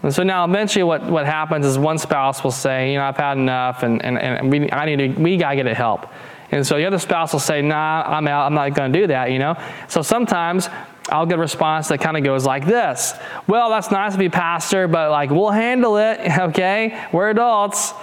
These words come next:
Well, I know that, but, you know, put your big boy, girl on pants on, okay? And, and make sure that you ask for help, because if you don't,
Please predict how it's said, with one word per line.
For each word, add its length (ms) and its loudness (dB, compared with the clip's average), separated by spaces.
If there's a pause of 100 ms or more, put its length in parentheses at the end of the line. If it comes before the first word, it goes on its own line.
(280)
Well, 120 2
I 100 0
know 240 2
that, 480 0
but, 300 0
you 100 2
know, 720 0
put 160 0
your 140 4
big 320 2
boy, 200 2
girl 220 2
on 140 2
pants 400 -2
on, 340 2
okay? 500 -2 (440)
And, 180 0
and 160 2
make 180 0
sure 260 2
that 200 0
you 140 4
ask 260 -2
for 140 0
help, 260 2
because 240 0
if 160 2
you 100 4
don't, 540 2